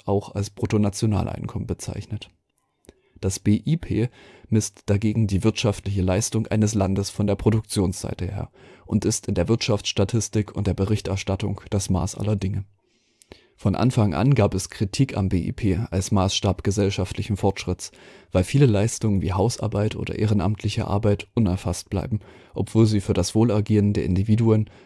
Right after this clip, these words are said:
und den Zusammenhalt in einer Gesellschaft wichtig sind. Das B I P lässt auch keine Rückschlüsse über die Verteilung des Wohlstands zu.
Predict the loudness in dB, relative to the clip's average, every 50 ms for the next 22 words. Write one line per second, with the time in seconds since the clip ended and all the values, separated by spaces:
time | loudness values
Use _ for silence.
0 | -14 -6 -4 -2 2 2 0 0 0 -2 0 2 4 4 4 4 4 2 0 0
1 | -2 -4 -4 -2 -2 -2 -2 -2 -2 -2 0 0 0 0 0 -2 -4 -4 -4 0
2 | -2 -2 -2 -2 -12 -14 -12 -10 -10 -8 -10 -10 -12 -16 _ _ _ _ _ _
3 | _ _ _ -20 _ _ _ _ -2 -2 -2 0 0 0 2 2 0 0 2 2
4 | 2 0 0 -8 -20 -20 -20 -14 -4 -2 -2 0 0 -2 -6 -6 -4 -4 0 2
5 | 4 4 4 4 2 0 0 -2 0 0 0 0 0 0 2 2 2 2 2 0
6 | 0 -2 0 2 2 4 4 2 0 -2 -4 -6 -6 -2 0 -2 -2 -2 -2 -4
7 | -6 -6 -6 -8 -12 -8 -6 -6 -6